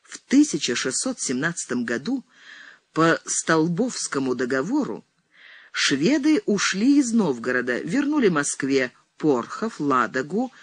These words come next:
Старую Руссу, а себе придержали Поморский край с Ивангородом, Ямом, Копорьем, Орешком, да ещё выпросили двадцать тысяч рублёв деньгами.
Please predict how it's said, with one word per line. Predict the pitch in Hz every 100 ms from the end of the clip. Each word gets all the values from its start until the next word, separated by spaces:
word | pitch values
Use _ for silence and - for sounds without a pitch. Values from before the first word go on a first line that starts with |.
| -
Старую | - - 233 151 135
Руссу, | 127 120 - - - 262 - _ _ _ - - - -
а | 139 151 139
себе | - 139 139 294 339
придержали | 277 214 233 202 269 294 269
Поморский | - 196 214 277 - - 233
край | - 262 233 143 113 - -
с | -
Ивангородом, | 208 185 156 143 143 151 170 196 254 233 - -
Ямом, | 135 135 123 131 185 240 240 _ _ _ -
Копорьем, | 180 - 120 117 123 165 247 240 - -
Орешком, | 160 135 123 117 - - 240 170
да | 131
ещё | 131 120 - 285
выпросили | 311 311 311 285 277 233
двадцать | 185 269 302 294 -
тысяч | 294 - -
рублёв | 277 254 294 285
деньгами. | 240 302 214 117 90 -